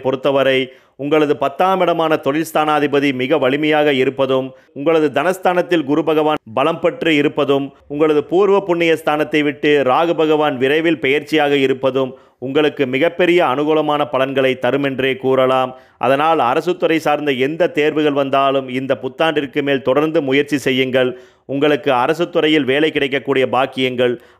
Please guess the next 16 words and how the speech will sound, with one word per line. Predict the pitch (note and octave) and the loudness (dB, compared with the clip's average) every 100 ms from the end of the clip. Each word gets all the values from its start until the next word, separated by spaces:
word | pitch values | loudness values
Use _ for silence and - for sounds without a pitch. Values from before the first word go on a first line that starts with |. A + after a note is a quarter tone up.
| A2 | -4
அதிகம் | C#3 D#3+ E3 C#3 | 0 2 0 0
உண்டு | C#3+ D#3+ D3 | -2 0 0
என்றே | B2+ C3 B2 | 0 -2 -2
குறிப்பிடலாம். | C3 C3+ C#3 A#2 G2+ D2+ - _ _ _ _ | -4 -4 0 0 -2 -6 -10 _ _ _ _
வெளிநாட்டில் | B2+ F3 G#3 G#3 G3+ G3 | -2 0 2 0 0 0
தங்கி | E3+ E3 D#3+ E3 | 0 -2 0 0
பணிபுரிகின்ற | C#3+ D#3+ D#3+ E3 D3+ D3+ C#3+ C#3+ C#3+ - _ _ _ | -2 -2 0 0 0 0 0 0 0 -6 _ _ _
திருவோண | E3 G3 G3 F#3+ | 2 2 2 0
நட்சத்திரம் | E3+ D#3+ D#3 D#3+ D3+ | 0 0 0 0 0
மகர | C3 D#3+ F3 | 0 2 4
ராசிக்காரர்களை | F3 D#3 D3+ D#3 D3+ D3+ D3 | 2 0 -2 0 2 2 0
பொறுத்தவரை | C#3+ C#3+ D3+ C#3+ C#3 C#3 C3 - _ C3 | -2 -2 0 2 2 0 -4 -12 _ -2
இதுவரை | D3+ E3+ F3+ F#3 | 0 2 4 2
வெளிநாட்டு | D3+ E3+ F#3 F#3 F3+ - | 2 2 2 0 -2 0
சார்ந்த | E3+ D#3+ D#3 | -2 0 0
வேலைகளில் | C#3 D#3 D3+ D3 D3 | 0 0 2 2 0